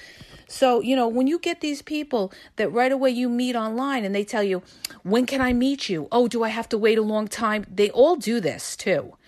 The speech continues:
They all try to rush to meet you, okay? You know why? Because they really don't want to be on the phone with you for hours unless they're bored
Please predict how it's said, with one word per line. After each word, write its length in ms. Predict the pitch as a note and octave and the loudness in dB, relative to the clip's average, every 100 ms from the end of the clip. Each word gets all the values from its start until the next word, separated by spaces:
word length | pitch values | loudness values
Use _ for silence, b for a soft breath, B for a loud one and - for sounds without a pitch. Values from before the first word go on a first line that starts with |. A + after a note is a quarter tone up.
| b b | b b
They 140 | G3+ G#3 | 2 6
all 280 | A3+ D4 | 6 6
try 260 | C#4 C#4+ B3 | 4 -2 -2
to 80 | G3+ | 0
rush 420 | E3 F3 E3+ - | 2 0 0 -8
to 120 | F#3 | -8
meet 260 | E3 E3 D3+ | -6 -8 -8
you, 340 | C#3 - - - | -12 -12 -16 -16
okay? 500 | D3+ F#3+ G#3 B3 C4+ B B B B | -8 -2 0 0 -4 B B B B
You 120 | - A#3+ | 0 4
know 100 | C4+ | 4
why? 440 | C4+ C4 C4+ C#4 B B | 6 6 4 2 B B
Because 240 | B3+ C4 | 0 2
they 120 | C4 C#4+ | 0 0
really 320 | D4+ F4 E4 | 2 2 2
don't 220 | C#4+ B3 | 2 2
want 260 | G#3+ A#3+ B3 | 2 2 2
to 40 | |
be 220 | F#3+ F3+ | -2 -2
on 140 | E3 D#3 | -2 -4
the 80 | |
phone 380 | D3+ D#3+ D#3+ D#3+ | -2 -2 -2 -2
with 180 | D#3 - | -6 -6
you 140 | E3 | -8
for 240 | D#3+ D#3+ - | -6 -6 0
hours 540 | F3+ F3 E3+ C3+ C#3 | 2 4 2 -2 -6
unless 360 | - A3 A#3 - | -4 -2 -2 2
they're 180 | G#3 F3+ | 4 4
bored 680 | D3 G3+ G3+ F#3+ D3 C#3+ | 2 4 8 8 6 0